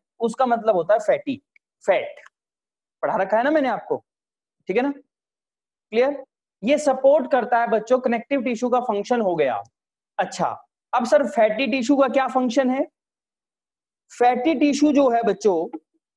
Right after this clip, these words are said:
आ, cover करता है इस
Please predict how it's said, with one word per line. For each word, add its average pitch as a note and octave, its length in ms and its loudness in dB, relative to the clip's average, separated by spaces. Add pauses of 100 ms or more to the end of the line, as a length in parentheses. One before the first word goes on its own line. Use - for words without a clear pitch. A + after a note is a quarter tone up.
(3000)
आ, E3 380 0 (2250)
cover D4+ 320 4
करता G#3+ 360 0
है A3+ 320 -2
इस A#3 120 -4